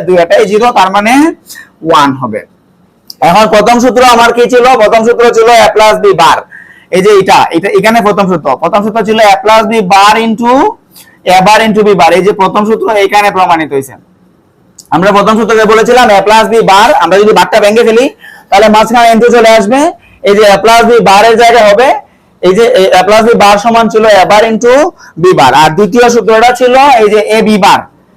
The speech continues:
দ্বিতীয় সূত্রটা ছিল এ বি হোল বার সমান এই যে এ বি হোল বার ছিল। তাহলে আমরা বলছিলাম যদি আমরা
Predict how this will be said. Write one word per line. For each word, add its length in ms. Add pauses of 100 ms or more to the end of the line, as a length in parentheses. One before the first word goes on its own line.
(400)
দ্বিতীয় 360
সূত্রটা 360
ছিল 120 (200)
এ 100
বি 160
হোল 160 (100)
বার 140 (100)
সমান 260
এই 80
যে 140
এ 80
বি 140
হোল 200
বার 200
ছিল। 140 (440)
তাহলে 240
আমরা 120 (100)
বলছিলাম 420
যদি 200
আমরা 160